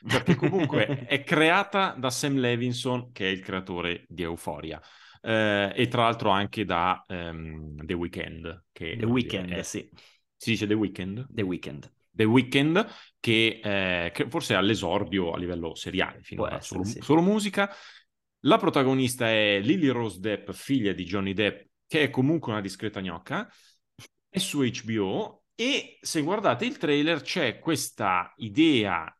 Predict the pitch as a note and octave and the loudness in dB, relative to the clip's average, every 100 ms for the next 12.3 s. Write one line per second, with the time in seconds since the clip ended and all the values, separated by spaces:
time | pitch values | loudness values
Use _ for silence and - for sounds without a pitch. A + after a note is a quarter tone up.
0 | _ F2+ F#2+ F#2+ G2+ F#2+ G2 G2+ A2+ B2 | _ -16 -12 -10 -10 -10 -10 -6 -4 -6
1 | A#2+ D#2+ F2+ F2+ F#2 F#2+ G2+ F#2+ G2 F#2 | -10 -14 -12 -10 -10 -6 -4 -4 -4 -4
2 | A2 G#2+ - - A#2+ G2+ F#2 G#2 - - | -4 -4 -4 -2 0 0 -2 -4 -4 0
3 | F2 G#2+ - - F2 E2+ E2 E2+ G2 A#2 | 2 2 0 -4 -2 -2 -2 -4 -2 0
4 | G#3+ - F#2+ F#2+ A#2+ C3 B2+ D3+ F#2+ F2+ | 0 4 4 4 2 0 0 2 2 0
5 | F#2+ - B2 G#2+ F#2 F2 - C#3+ C3 G2+ | -6 -8 -8 -6 -6 -6 -6 2 2 4
6 | F#2+ D3 E3 A2 G#2+ F#2+ F2+ G#2 F#2 - | 2 0 -2 2 2 2 0 -2 -2 -2
7 | F#2+ G2 F2 F3 F#3 G2 D#2+ - A#2 F#3 | 0 2 2 0 -2 -6 -4 0 2 2
8 | - - - - D3+ D#3+ A#2+ G#2+ A#2 A2 | -2 -18 -18 2 4 6 2 2 -2 -2
9 | A2 A#2 F#2+ G#2+ A2 G#2+ F#2 G2 A2+ B2 | -2 0 -2 -4 -4 -4 -4 -4 -6 -6
10 | G#2+ F#2+ G2 F#2+ E2+ F2 G2+ F#2+ D#3 G#2+ | -6 -2 0 0 -2 -4 -6 -4 -2 0
11 | F#2+ A2+ F2 F2+ F2+ F2+ F#2 F#2+ F#2 F2 | 0 0 0 -2 -4 -6 -6 -6 -4 -4
12 | F2 E2+ E2 | -6 -12 -14